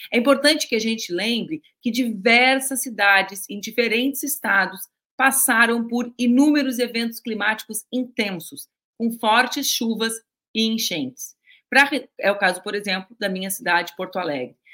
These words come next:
Pra reduzir a infestação de mosquitos, o Ministério da Saúde recomenda eliminar criadouros, né? Isso são gestos simples, né, gente?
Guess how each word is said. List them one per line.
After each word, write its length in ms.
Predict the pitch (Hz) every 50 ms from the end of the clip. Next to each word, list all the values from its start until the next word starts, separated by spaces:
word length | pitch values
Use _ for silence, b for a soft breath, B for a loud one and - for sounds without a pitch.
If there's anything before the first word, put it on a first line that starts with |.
| B _ -
Pra 140 | 247 277
reduzir 480 | 285 311 294 247 269 226 196 220 285 311
a 40 | 302
infestação 480 | 277 254 233 233 214 202 - 220 208
de 140 | 202 190 190
mosquitos, 600 | 175 165 - - - 233 220 220 - - - - - _ _ _ -
o 80 | 214
Ministério 400 | 233 254 247 247 247 269 262 247
da 80 | 240 247
Saúde 400 | 240 - 226 220 226 240 226 233
recomenda 640 | 214 240 240 240 247 247 220 190 170 156 131 131 120 - _ _ _ _ _ _ _ _
eliminar 720 | 190 208 220 214 220 220 208 196 190 196 220 254 311 - - _ _ _ _
criadouros, 880 | _ 254 262 247 233 - 185 180 185 190 190 196 202 - - - - _ -
né? 140 | 202 233 247
Isso 220 | 269 262 - 269
são 180 | - 285 277 269
gestos 500 | 233 254 262 254 - 269 247 - - -
simples, 440 | - 247 240 226 233 - 180 165
né, 220 | 165 175 185 202 202
gente? 340 | 196 202 180 165 156 -